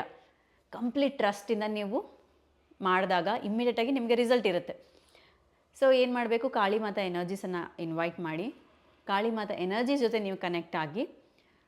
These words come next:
ಕಾಳಿ ಮಾತಾಗೆ ರಿಕ್ವೆಸ್ಟ್ ಮಾಡ್ಬೇಕು,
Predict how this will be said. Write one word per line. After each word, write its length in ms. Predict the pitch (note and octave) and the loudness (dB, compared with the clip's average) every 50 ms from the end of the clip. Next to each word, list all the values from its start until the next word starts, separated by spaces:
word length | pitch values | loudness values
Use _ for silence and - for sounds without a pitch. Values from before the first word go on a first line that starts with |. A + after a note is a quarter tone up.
| _ _ _ _ - | _ _ _ _ 0
ಕಾಳಿ 240 | A#3 A3+ A#3+ B3+ | 0 2 2 2
ಮಾತಾಗೆ 580 | A#3+ A#3+ A3+ G#3+ A3+ A#3 C#4+ A4 - - - _ _ _ _ _ _ _ _ _ _ _ _ _ _ _ _ _ _ _ _ _ _ _ _ _ _ _ _ _ _ _ _ _ - - | 2 0 -2 0 -2 -2 -2 -4 -8 -14 -20 _ _ _ _ _ _ _ _ _ _ _ _ _ _ _ _ _ _ _ _ _ _ _ _ _ _ _ _ _ _ _ _ _ -6 -2
ರಿಕ್ವೆಸ್ಟ್ 400 | A3+ B3+ B3+ D4 C#4+ C#4+ C#4+ A#3+ | -2 0 2 2 2 2 2 -2
ಮಾಡ್ಬೇಕು, 400 | A3 G#3 F#3 F3+ F3 - - | -2 2 2 0 0 -2 -10